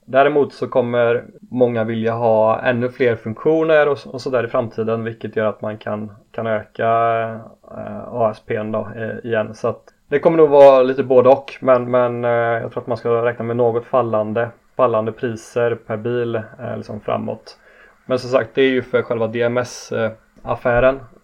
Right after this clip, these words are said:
Det fina är nu att nu, när du får in en kamera i en bil så då vill ju man använda den kameran till så mycket som möjligt.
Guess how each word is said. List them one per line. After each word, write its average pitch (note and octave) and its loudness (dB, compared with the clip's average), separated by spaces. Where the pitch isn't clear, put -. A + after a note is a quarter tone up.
Det C3 -10
fina C#3+ 6
är C#3 8
nu C3 0
att B2 2
nu, B2 -2
när B2 -6
du B2 -4
får B2+ -4
in D3+ -2
en D#3 -2
kamera A#2+ 2
i C#3 2
en D3+ -2
bil A2+ 2
så A#2 -2
då B2+ -4
vill C3 2
ju C3+ 2
man C3 0
använda C#3 0
den A#2+ -2
kameran A2 -2
till A2+ -8
så - -10
mycket B2 -6
som B2+ -4
möjligt. B2 -4